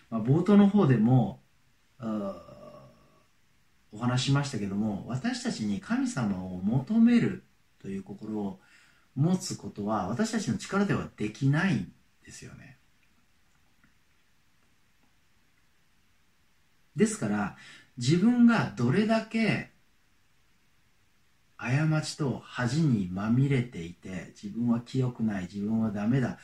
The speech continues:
と思っていたとしても、関係ない。関係ない。なぜなら、神様に受け入れられているか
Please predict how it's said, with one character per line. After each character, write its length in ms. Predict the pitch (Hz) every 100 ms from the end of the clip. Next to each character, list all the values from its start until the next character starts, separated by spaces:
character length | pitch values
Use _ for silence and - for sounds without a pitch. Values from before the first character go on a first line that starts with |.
| - -
と 80 | -
思 340 | - 117 156 185
っ 80 |
て 200 | - -
い 120 | 101 101
た 160 | 139
と 140 | 135 104
し 120 | -
て 100 | 131
も、 220 | 123 95 - - -
関 340 | 165 202 214
係 260 | - 180 160
な 200 | 131 87
い。 120 | 80 _ _ _ _ _ _ _ _ _ _ _ _ _ _ _ _ _ _ _ _ -
関 220 | 123 123
係 160 | 117
な 160 | 104 90
い。 140 | - _ _ _ _ _ _ _ _ _ _ _ _ _ -
な 100 | 139
ぜ 140 | 131
な 120 | 110
ら、 240 | 120 123 -
神 200 | 208 220
様 300 | - 101 87
に 320 | 98 104 -
受 240 | 117 - 147
け 100 | 151
入 60 |
れ 80 | 151
ら 140 | 147 143
れ 80 | 135
て 120 | 139
い 40 |
る 160 | 131 127
か 320 | 113 95 -